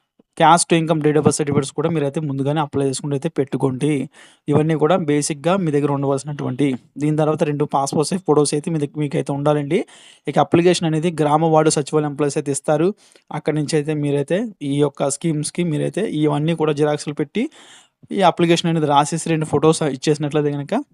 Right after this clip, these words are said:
స్కీమ్‌కి, స్కీమ్‌కి అయితే మీరైతే సక్సెస్‌ఫుల్‌గా అప్లై చేయవచ్చండి. దీని తర్వాత రాష్ట్ర ప్రభుత్వం ఇక ఫర్దర్‌గా గ్రామ వార్డు సచివాలయం ఎంప్లాయీస్ ఇవి బ్యాక్‌గ్రౌండ్‌లో వెరిఫై చేసుకోవడం జరుగుతుందండి. సిక్స్ స్టెప్ వాలిడేషన్ అనేది చేసుకున్న తర్వాత ఫైనల్‌గా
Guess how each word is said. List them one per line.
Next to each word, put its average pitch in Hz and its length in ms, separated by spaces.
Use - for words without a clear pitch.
స్కీమ్‌కి, 170 520
స్కీమ్‌కి 180 420
అయితే 156 200
మీరైతే 156 320
సక్సెస్‌ఫుల్‌గా 151 640
అప్లై 147 260
చేయవచ్చండి. 139 640
దీని 160 200
తర్వాత 160 280
రాష్ట్ర 147 300
ప్రభుత్వం 147 360
ఇక 151 120
ఫర్దర్‌గా 156 500
గ్రామ 151 300
వార్డు 147 200
సచివాలయం 147 360
ఎంప్లాయీస్ 139 340
ఇవి 165 220
బ్యాక్‌గ్రౌండ్‌లో 170 500
వెరిఫై 156 360
చేసుకోవడం 151 440
జరుగుతుందండి. 147 480
సిక్స్ - 220
స్టెప్ 139 220
వాలిడేషన్ 135 380
అనేది 160 220
చేసుకున్న 160 380
తర్వాత 160 300
ఫైనల్‌గా 170 520